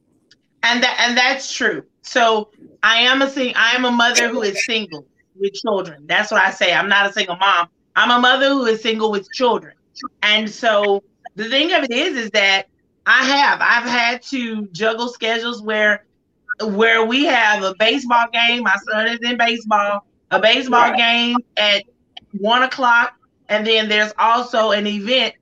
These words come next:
Speaker 1: that starts at nine o'clock A M and may end somewhere about twelve o'clock. And so it's the hustle and the bustle of trying to make sure that we can balance out that schedule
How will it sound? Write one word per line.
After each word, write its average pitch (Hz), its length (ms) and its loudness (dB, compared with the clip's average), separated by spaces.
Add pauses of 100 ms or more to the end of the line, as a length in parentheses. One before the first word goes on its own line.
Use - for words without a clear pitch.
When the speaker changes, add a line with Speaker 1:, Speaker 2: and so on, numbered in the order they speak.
Speaker 1:
that 202 180 0
starts 214 460 0
at 196 280 0
nine 214 280 2
o'clock 233 320 -2
A 202 180 -4
M 208 280 -2
and 202 80 -6
may 208 220 -4
end 226 380 -4 (280)
somewhere 214 420 2
about 185 420 0
twelve 311 300 2
o'clock. 190 360 -4 (400)
And 220 160 2
so 208 440 2 (440)
it's 226 200 0
the 220 100 2
hustle 269 400 -2
and 247 140 2
the 220 60 2
bustle 233 380 0
of 214 140 -2
trying 220 220 2
to 208 60 0
make 208 180 0
sure 220 180 -6
that 202 100 -4
we 220 140 -4
can 196 200 -4
balance 220 360 0
out 202 160 0
that 190 160 -2
schedule 240 420 -2